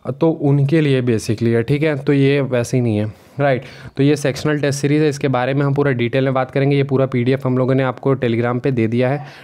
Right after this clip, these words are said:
ठीक है, बाकी टेस्ट वेस्ट का सारा कुछ डिटेल में इसमें आपको पता चल जाएगा। ठीक है, अब देखिए, पहले तो आप ये समझें कि सर ये जो टेस्ट है वो फुल्ली जो है वो यूपीएससी पैटर्न पे रहेगा। ठीक है, मतलब यूपीएससी में जिस तरह के क्वेश्चंस आते हैं जिस लेवल के,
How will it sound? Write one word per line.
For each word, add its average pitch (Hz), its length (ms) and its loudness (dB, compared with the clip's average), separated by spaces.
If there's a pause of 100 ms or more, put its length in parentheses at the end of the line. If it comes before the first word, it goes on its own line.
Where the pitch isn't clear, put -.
(140)
ठीक 143 140 0
है, 165 80 2
बाकी 135 280 -2
टेस्ट 135 300 -2
वेस्ट 131 180 0
का 151 100 -2
सारा 143 240 -2
कुछ 151 160 0
डिटेल 135 300 0
में 135 80 0
इसमें 131 200 -2
आपको 123 180 -4
पता 135 260 0 (180)
चल 117 200 0
जाएगा। 104 240 -2
ठीक 147 220 -2
है, 170 140 -2 (760)
अब 135 120 -2
देखिए, 147 220 0
पहले 143 300 0
तो 156 120 -2
आप 147 120 0
ये 147 120 2
समझें 143 420 2
कि 151 120 0
सर 151 300 0 (1800)
ये 139 120 4
जो 160 120 4
टेस्ट 147 380 -2
है 151 80 0
वो 147 160 0
फुल्ली 143 540 2
जो 143 140 2
है 143 160 2
वो 143 460 0
यूपीएससी 131 440 0
पैटर्न 123 360 -2
पे 127 100 0
रहेगा। 113 280 2
ठीक 135 220 -2
है, 147 80 2
मतलब 123 320 -2
यूपीएससी 120 420 -2
में 131 100 0
जिस 123 160 -2
तरह 127 120 0
के 127 100 2
क्वेश्चंस 120 400 0
आते 117 240 -2
हैं 120 120 0
जिस 113 200 -6
लेवल 113 260 2
के, 147 140 0